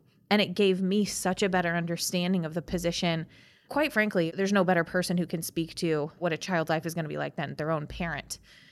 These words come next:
But it really painted a clear picture for me of her fears as a mother, but also what the child's gonna be facing.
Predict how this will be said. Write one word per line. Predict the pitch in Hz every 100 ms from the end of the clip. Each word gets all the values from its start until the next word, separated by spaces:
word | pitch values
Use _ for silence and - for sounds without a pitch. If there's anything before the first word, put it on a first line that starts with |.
| - _ -
But | 180 175 156 - _ _ _ _ _ _ _ 208
it | 196
really | 180 208 196 196
painted | 190 196 185 165
a |
clear | - 190 165
picture | 165 185 - 175
for | - 165
me | 156 156
of | 151 147 - - - _ _
her | - 214 196
fears | - - 269 185 156 170 170 - -
as | 185
a | 175
mother, | 170 208 190 170 156 156
but | 185 -
also | 175 202 - 185
what | 160 175 - - _ _ _
the | 196
child's | - - 202 185 175
gonna | 180 160
be | 156
facing. | - - 160 - - -